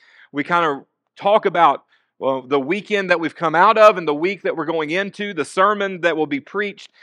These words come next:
that following Sunday, and, and ideas and thoughts, regardless of who's preaching, of, of what could be said and what could be touched on and what needs to be spoken into. And one of the things that we agreed, uh, on is that responding to tragedy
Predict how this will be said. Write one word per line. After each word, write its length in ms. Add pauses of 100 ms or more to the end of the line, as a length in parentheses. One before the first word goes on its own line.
(160)
that 220
following 380
Sunday, 720
and, 160
and 160
ideas 640
and 180
thoughts, 320
regardless 480
of 100
who's 200
preaching, 440
of, 160 (380)
of 180
what 280
could 200
be 440
said 480
and 100
what 180
could 120
be 80
touched 360
on 200
and 80
what 180
needs 360
to 100
be 160
spoken 420
into. 360
And 100
one 100
of 40
the 60
things 260
that 120
we 160
agreed, 500 (460)
uh, 180
on 300
is 260
that 280
responding 680
to 100
tragedy 800